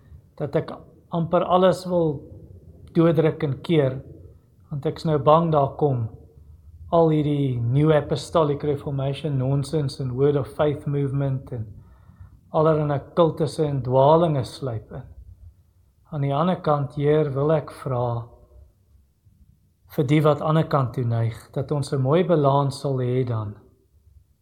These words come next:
dat ons nie die gees van die Here een kant toe of ander kant sal blus nie. Want U sê, "Ons moet,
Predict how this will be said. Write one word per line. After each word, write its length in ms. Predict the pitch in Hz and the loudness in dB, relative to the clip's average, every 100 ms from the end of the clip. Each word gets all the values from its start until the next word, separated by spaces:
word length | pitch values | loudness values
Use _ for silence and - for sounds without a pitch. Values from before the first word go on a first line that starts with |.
| _ _ _ _ _ | _ _ _ _ _
dat 180 | 147 156 | -6 -4
ons 160 | 135 160 | -2 -2
nie 100 | 170 | 0
die 140 | 175 | 0
gees 440 | - - 160 139 - | -2 0 2 0 -4
van 140 | 151 | -4
die 120 | 139 123 | -2 -2
Here 340 | 123 123 107 98 - _ _ _ _ _ - _ _ - | 0 0 -2 -6 -16 _ _ _ _ _ -20 _ _ -2
een 240 | 156 143 | -2 0
kant 220 | 147 139 | -2 -2
toe 120 | 143 127 | -2 -4
of 120 | - | -4
ander 300 | 160 147 143 | -4 -4 -2
kant 280 | 143 123 - | -4 -4 -6
sal 200 | 139 120 | -10 -6
blus 480 | 139 135 113 - 156 | -2 -2 -2 -8 -16
nie. 180 | - - - - _ - - - - | -16 -20 -20 -20 _ -20 -20 -20 -8
Want 180 | 139 123 | -8 -6
U 100 | 139 | -10
sê, 560 | - - 208 120 107 120 - - _ _ _ _ _ _ _ _ _ _ _ _ - | -10 2 4 4 0 -8 -14 -20 _ _ _ _ _ _ _ _ _ _ _ _ -12
"Ons 300 | 160 139 117 135 | -4 -4 -4 0
moet, 440 | 135 196 - | 2 2 -2